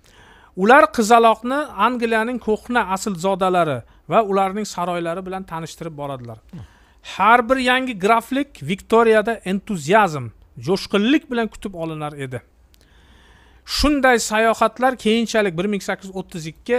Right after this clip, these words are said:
Speaker 1: bir ming sakkiz yuz o'ttiz uchinchi yil, bir ming sakkiz yuz o'ttiz to'rt va bir ming sakkiz yuz o'ttiz beshinchi yillar Uels va Shotlandiya bo'ylab ham amalga oshirilgan. Albatta, birinchi sayohatlar Viktoriyaga juda katta ta'sir qiladi. Endi yosh qiz, hali hech yoqqa chiqmagan, entuziazm bilan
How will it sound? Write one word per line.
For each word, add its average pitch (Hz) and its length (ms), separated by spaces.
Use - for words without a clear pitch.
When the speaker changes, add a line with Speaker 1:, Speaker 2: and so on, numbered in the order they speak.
Speaker 1:
bir 214 100
ming 202 180
sakkiz 185 340
yuz - 80
o'ttiz 175 320
uchinchi 160 440
yil, 247 220
bir 156 120
ming 190 160
sakkiz 185 200
yuz 180 80
o'ttiz - 240
to'rt 233 240
va 220 120
bir 180 80
ming 185 160
sakkiz 175 180
yuz 170 80
o'ttiz 170 240
beshinchi 160 400
yillar 240 320
Uels 226 500
va 220 120
Shotlandiya 208 600
bo'ylab 175 400
ham 185 240
amalga 160 400
oshirilgan. 143 560
Albatta, 262 420
birinchi 247 320
sayohatlar 214 680
Viktoriyaga 190 460
juda 180 200
katta - 320
ta'sir 156 340
qiladi. 127 300
Endi 196 140
yosh 185 260
qiz, 208 160
hali 170 180
hech 170 160
yoqqa 175 160
chiqmagan, 175 640
entuziazm 170 720
bilan 143 240